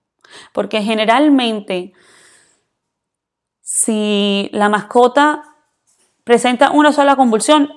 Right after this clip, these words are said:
yo no empiezo tratamiento, porque es que este, estos tratamientos es algo de toda la vida. Uno no puede empezar un tratamiento de convulsiones y pararlo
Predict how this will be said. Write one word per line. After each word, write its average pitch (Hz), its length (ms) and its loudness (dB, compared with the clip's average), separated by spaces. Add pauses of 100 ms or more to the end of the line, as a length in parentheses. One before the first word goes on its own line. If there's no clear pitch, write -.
yo 226 240 2
no 233 60 0
empiezo 233 340 0
tratamiento, 175 540 -2
porque 180 240 -6
es 202 100 -8
que 302 240 -2
este, 254 320 -6
estos 285 220 -2
tratamientos 226 600 -4
es 247 100 -8
algo 226 280 -2
de 202 120 -2
toda 202 400 0
la 196 100 0
vida. 175 300 -4
Uno 196 200 -6
no 240 140 -4
puede 247 160 0
empezar 208 380 -4
un 226 100 -6
tratamiento 214 480 -2
de 233 60 -2
convulsiones 202 480 -6
y 233 100 -6
pararlo 175 580 -2